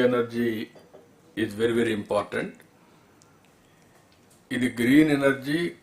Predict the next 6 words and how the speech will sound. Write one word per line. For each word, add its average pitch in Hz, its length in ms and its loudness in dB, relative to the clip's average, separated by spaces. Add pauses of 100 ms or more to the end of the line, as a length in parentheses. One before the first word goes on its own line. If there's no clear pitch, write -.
గ్రీన్ 120 320 2
హైడ్రోజన్. 95 520 -8 (1700)
ఆంధ్రప్రదేశ్కి 131 680 2 (100)
ఒక 117 60 -2 (100)
అడ్వాంటేజ్ 123 520 2 (120)
ఉంది. 104 200 -6